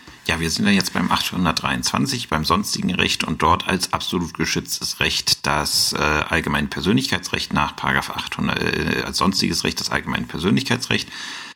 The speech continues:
Was ist denn der Schutzbereich des allgemeinen Persönlichkeitsrechts? In aller Kürze, das allgemeine Persönlichkeitsrecht schützt unter anderem, ähm, die Wahrnehmung der Person. Also, äh,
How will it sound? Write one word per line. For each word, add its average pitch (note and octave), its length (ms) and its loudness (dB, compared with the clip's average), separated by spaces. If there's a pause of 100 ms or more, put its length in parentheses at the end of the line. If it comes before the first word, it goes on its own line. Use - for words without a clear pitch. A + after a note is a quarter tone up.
(320)
Was D#2 160 0
ist - 160 2
denn F2+ 180 6
der D#2+ 140 4
Schutzbereich D#2+ 640 0
des C#2+ 160 -2
allgemeinen D2 540 -2
Persönlichkeitsrechts? F2 1000 0
In C2 120 0
aller C2+ 200 -6
Kürze, F#2 400 0
das D#2 160 0
allgemeine D2 560 0
Persönlichkeitsrecht E2 1080 0
schützt - 420 -4 (120)
unter G#2+ 460 4
anderem, E2+ 800 4 (680)
ähm, E2 640 2 (240)
die E2 720 0
Wahrnehmung F#2 720 4
der E2 120 0
Person. D#2+ 440 0
Also, E2 300 0
äh, E2 40 0